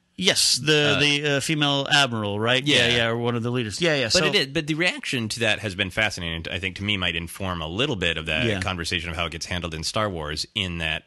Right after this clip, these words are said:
Speaker 2: Aftermath, I think if there had been no gay characters,
Speaker 1: Mm-hmm.
Speaker 2: there would have been criticisms of it as a book
Speaker 1: Mm-hmm.
Speaker 2: because we weren't prepped for the fact that it wasn't gonna focus on our main characters.
Speaker 1: Right, right,
Speaker 2: And it
Speaker 1: right.
Speaker 2: features in its, this very splintered story that,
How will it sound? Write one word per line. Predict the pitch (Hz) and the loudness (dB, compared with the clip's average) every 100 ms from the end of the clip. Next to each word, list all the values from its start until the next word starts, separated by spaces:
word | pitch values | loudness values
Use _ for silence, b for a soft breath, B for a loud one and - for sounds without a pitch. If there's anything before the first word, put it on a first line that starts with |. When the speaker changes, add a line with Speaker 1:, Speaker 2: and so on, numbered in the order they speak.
| - | -2
Speaker 2:
Aftermath, | 120 - 113 107 104 | -2 -2 -4 -4 -2
I | 98 | -4
think | - 107 92 - | -2 -4 -4 -6
if | 98 | -6
there | 95 | -6
had | 80 - - 190 | -8 -4 -4 -2
been | 113 101 95 | -2 -2 0
no | 101 | -2
gay | 92 92 | 0 -2
characters, | - 82 73 78 76 - - | -2 -8 -6 -8 -8 -10 -8
Speaker 1:
Mm-hmm. | 165 104 | -6 0
Speaker 2:
there | 107 | 0
would | 95 | 0
have | |
been | 87 92 | -2 -4
criticisms | - 110 101 101 90 87 | -4 -4 -4 -4 -4 -4
of | 87 | -4
it | 82 - _ _ | -4 -8 _ _
as | 95 90 | -4 -4
a | 90 | -6
book | 82 92 85 - - _ - | -4 -4 -4 -10 -20 _ -6
Speaker 1:
Mm-hmm. | 123 127 139 | -4 -4 -6
Speaker 2:
because | 98 95 82 | -4 -4 -2
we | 90 | -2
weren't | 87 85 | -2 -6
prepped | - 95 - | -6 -8 -6
for | 92 | -10
the | |
fact | 82 85 80 | -4 -4 -4
that | 85 | -8
it | - | -8
wasn't | 85 90 85 87 _ | -2 -2 -2 -8 _
gonna | 101 92 95 - | -2 -2 -4 -8
focus | - 95 95 | -8 -6 -4
on | 101 | -2
our | 107 | -2
main | 113 131 | -2 -2
characters. | 87 71 78 78 - _ _ | -6 -6 -8 -6 -8 _ _
Speaker 1:
Right, | 98 85 - | -10 -10 -12
right, | 92 101 | -2 0
Speaker 2:
And | 92 | 2
it | 87 | 0
Speaker 1:
right. | 82 | -2
Speaker 2:
features | - 104 90 95 87 92 - | -2 -2 0 0 0 -2 -4
in | - 92 | -4 -2
its, | 85 | -4
this | - 92 - | -4 -4 -2
very | 92 87 | -2 -2
splintered | - 113 107 95 | -4 -4 -4 -4
story | - 90 87 | -4 -2 -2
that, | 82 78 | -4 -6